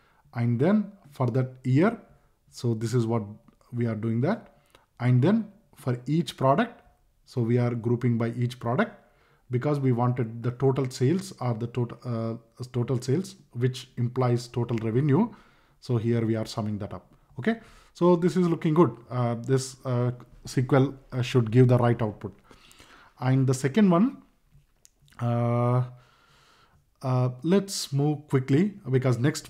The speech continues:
we want to, uh, test on more complex, a little more complex query, uh, requiring joins. But this is also simple, right? So we want to calculate the monthly average sales for that year.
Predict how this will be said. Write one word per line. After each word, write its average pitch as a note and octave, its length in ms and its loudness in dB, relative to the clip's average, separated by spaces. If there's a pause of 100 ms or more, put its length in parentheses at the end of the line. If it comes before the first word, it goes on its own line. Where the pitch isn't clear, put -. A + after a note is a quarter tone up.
(140)
we C#3 140 0
want C3 240 2
to, D#3 260 0 (380)
uh, B2+ 300 0 (240)
test C3 360 -2 (1500)
on C3 460 2
more C3+ 220 4
complex, B2+ 540 -2 (180)
a - 40 -2
little F3 260 4
more D3 160 4
complex B2 420 -2
query, D3 400 2
uh, B2 260 -2
requiring A#2+ 460 0
joins. B2 400 0 (400)
But D#3 200 2
this D3 160 -2
is D#3+ 80 4
also C#3 260 4
simple, A#2 300 -2
right? B2 200 -2
So C3+ 80 0
we C3 140 2
want D3 180 2
to G3 60 -2
calculate C3 500 0
the B2 80 2
monthly B2+ 500 0
average B2+ 420 0
sales D#3+ 320 -2
for B2 180 -2
that A#2 200 -4
year. A#2 260 -2